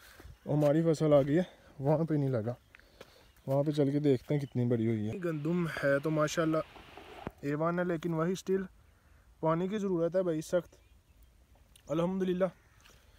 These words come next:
Life में first time भाई मैंने अपने हाथों से गंदम लगाई है पहली दफ़ा। अल्हम्दुलिल्लाह अच्छी हुई है, लेकिन पानी की ज़रूरत है। मसाला पड़ जाएगा ना थोड़ा सा, अ, जितना भी होता है ये मुझे पता नहीं, वैसे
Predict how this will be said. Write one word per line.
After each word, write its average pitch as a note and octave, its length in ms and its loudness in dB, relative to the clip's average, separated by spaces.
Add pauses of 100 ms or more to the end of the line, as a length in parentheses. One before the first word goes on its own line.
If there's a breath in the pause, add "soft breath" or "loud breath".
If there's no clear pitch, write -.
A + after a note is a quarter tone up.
(400 soft breath)
Life F3+ 400 4
में G#3+ 280 4
first G#3 360 2
time G3 280 4
भाई D#3+ 240 4
मैंने E3+ 340 0 (100)
अपने E3+ 300 -2
हाथों D#3 380 2
से E3 100 -2
गंदम D#3+ 380 0
लगाई F3+ 280 2
है D#3 120 -4
पहली E3 300 0
दफ़ा। C3 340 -6 (460 soft breath)
अल्हम्दुलिल्लाह E3+ 560 0
अच्छी E3+ 280 -4
हुई G3+ 160 -2
है, F#3 180 2
लेकिन F3 400 -2
पानी E3 300 -2
की F#3+ 80 -4
ज़रूरत E3+ 360 0
है। G3 100 0 (180)
मसाला D#3+ 420 0
पड़ F#3+ 180 0
जाएगा F#3 300 0
ना G3+ 120 0
थोड़ा F3+ 240 0
सा, F3 80 -6
अ, - 1200 -8
जितना E3 320 -2
भी F#3+ 80 -4
होता D3+ 220 -2
है D#3 160 -2
ये D3 280 -12
मुझे D#3 220 -4
पता F3 280 2
नहीं, G#3 140 2
वैसे G#3 260 0